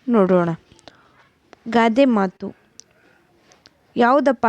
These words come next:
ಅಂತಂದ್ರೆ, "ಕೈ ಕೆಸರಾದರೆ ಬಾಯ್ ಮೊಸರು." ಮೊದ್ಲು ಏನ್ ಮಾಡ್ಬೇಕಪ್ಪ ಅಂತಂದ್ರೆ, ಇದಿಷ್ಟು ಪ್ಯಾರ ಎಲ್ಲ ಗಾದೆಗಳಿಗೆ same as it is ಬರಿಬೇಕು. ಇದು ಮೊದಲನೇದೇ ಪ್ಯಾರಾಗ್ರಾಫು.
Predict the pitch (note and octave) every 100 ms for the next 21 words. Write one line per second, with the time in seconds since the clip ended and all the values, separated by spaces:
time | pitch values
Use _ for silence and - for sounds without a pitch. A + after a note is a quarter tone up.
0 | G#3+ G#3 A3 G#3 B3 F#4+ - _ - A3+
1 | A3 A#3 A3 A3 G3+ G3 F#3+ A3+ F#4+ -
2 | _ _ - G#3+ B3+ G4+ - - G#3+ G3
3 | G3+ F#3 F#3 F#3 E3+ _ _ _ _ _
4 | _ _ _ - - - A#3+ C4+ F4 D#4
5 | C#4+ C4 A#3+ A3 A3 G#3+ G#3+ G3+ G3+ G#3
6 | G3+ A3 D#4+ - _ - - _ _ -
7 | A3+ B3 C4 - E4+ D4+ C4 A#3 A#3 A#3
8 | G#3+ A3+ D4 C4 A#3 A3 A3+ A3+ A#3 D#4+
9 | - C4 B3+ C4+ - G#3+ G3+ A3 - D4
10 | - - G#3+ G#3 G3 F#3+ - G3+ F#3 -
11 | _ - G#3 D4 C4+ G#3 G3 G#3 G#3 G3+
12 | C#4+ G4 _ - _ _ _ - G#3+ G3+
13 | G3 F#3+ F3 - G#3 G3+